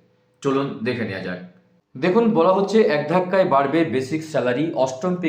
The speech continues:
কমিশনের কত টাকা পাবেন কর্মীরা, কি জানাচ্ছেন, আপডেট কি রয়েছে? আর কয়েকদিন পরেই শুরু হচ্ছে নতুন বছর দু হাজার ছাব্বিশ সালের। বছরের অপেক্ষায়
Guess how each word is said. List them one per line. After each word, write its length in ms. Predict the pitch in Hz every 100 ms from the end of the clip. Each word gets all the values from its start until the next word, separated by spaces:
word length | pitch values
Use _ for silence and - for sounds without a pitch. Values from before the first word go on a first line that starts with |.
| 156
কমিশনের 400 | 156 147 160 156 -
কত 140 | 117 147
টাকা 160 | 147 147 -
পাবেন 280 | 117 113 139 -
কর্মীরা, 380 | 110 107 127 147 -
কি 120 | - 170 110
জানাচ্ছেন, 480 | 110 135 - 143 107 - 107
আপডেট 320 | 104 104 156 -
কি 100 | 127
রয়েছে? 360 | 101 98 - 92 - _ _ _ _ _ _ _ _ _ _ _ -
আর 120 | 156 160
কয়েকদিন 380 | 170 180 175 214 208
পরেই 220 | 202 208 208
শুরু 140 | 180 175
হচ্ছে 200 | 180 185 151
নতুন 200 | 143 156 143
বছর 200 | 135 185 151
দু 40 | 139
হাজার 240 | 139 135 135
ছাব্বিশ 360 | 123 107 120 131
সালের। 280 | - 117 151 - - _ _ _ _
বছরের 420 | 107 131 143 165 151
অপেক্ষায় 580 | - 143 - 151 143